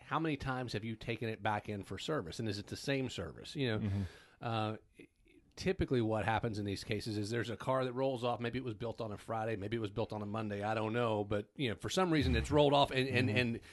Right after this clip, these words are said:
Speaker 1: you have the same issue over and over and over again. And you take it in and they, "We're gonna fix it," and they never get to fix it.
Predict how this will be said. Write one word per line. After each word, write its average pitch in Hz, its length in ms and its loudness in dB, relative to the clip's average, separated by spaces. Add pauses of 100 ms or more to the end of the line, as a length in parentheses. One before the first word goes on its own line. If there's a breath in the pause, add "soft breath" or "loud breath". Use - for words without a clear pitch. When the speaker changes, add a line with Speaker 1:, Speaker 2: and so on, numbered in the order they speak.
(220 loud breath)
Speaker 1:
you 165 240 6
have 160 260 2
the 127 100 2
same 170 340 4
issue 120 400 0
over 135 260 4
and 131 80 2
over 131 180 4
and 120 80 2
over 113 260 0
again. 87 220 -6
And 95 80 -4
you 107 80 0
take 143 220 4
it 131 80 0
in 135 240 4
and 117 80 0
they, 113 160 0
"We're 104 220 -2
gonna 135 100 2
fix - 300 -6
it," 127 160 2 (400 soft breath)
and 143 100 2
they 139 100 6
never 131 280 4
get 120 160 -2
to 107 80 -6
fix - 240 -6
it. - 80 -14